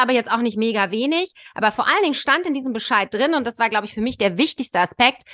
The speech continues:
dieses Geld bekommen Sie, wenn Sie ab jetzt jeden Monat das einzahlen, was Sie jetzt einzahlen. Und da dachte ich so, oh, okay. Ähm, ich hab vor, Kinder zu kriegen. Ich hab vielleicht Eltern, um die ich mich mal kümmern muss.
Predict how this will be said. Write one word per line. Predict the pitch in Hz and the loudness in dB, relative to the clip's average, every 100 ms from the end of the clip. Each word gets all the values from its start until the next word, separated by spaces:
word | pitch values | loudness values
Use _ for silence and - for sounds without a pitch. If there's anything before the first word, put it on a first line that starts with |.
| - - - | -20 -6 6
dieses | 277 320 - | 6 6 4
Geld | 254 269 269 | 4 4 4
bekommen | - 262 277 | 4 4 4
Sie, | 269 | 0
wenn | 226 | 0
Sie | 208 - | 0 0
ab | - | -2
jetzt | - 233 240 | 0 0 0
jeden | 214 240 | -2 0
Monat | 214 220 208 | 0 0 0
das | 202 208 | 0 -2
einzahlen, | - 185 196 - 180 185 | -2 -4 -4 -2 0 0
was | 160 | -4
Sie | - | -8
jetzt | 156 135 | -10 -10
einzahlen. | - - - - - _ - - | -12 -12 -12 -12 -14 _ -18 -16
Und | - | -6
da | |
dachte | 160 156 | -4 -4
ich | |
so, | - - | -6 0
oh, | - 466 156 - _ - | 6 8 6 -6 _ 0
okay. | 190 - 254 - _ _ - | 0 2 0 0 _ _ 2
Ähm, | 196 185 | 4 4
ich | 175 | 2
hab | 175 | 0
vor, | - 165 | 2 0
Kinder | - 190 220 | 2 4 4
zu | - | 0
kriegen. | - 254 233 247 247 - - - | -4 0 4 4 2 -4 -20 -4
Ich | |
hab | 185 | -4
vielleicht | - 185 160 - | 0 0 0 -2
Eltern, | - 226 254 254 | 2 4 6 4
um | 233 | 4
die | 226 240 | 4 4
ich | |
mich | 233 214 | 4 4
mal | 220 | 2
kümmern | - 247 226 | 0 0 2
muss. | 214 214 220 220 | 4 4 2 0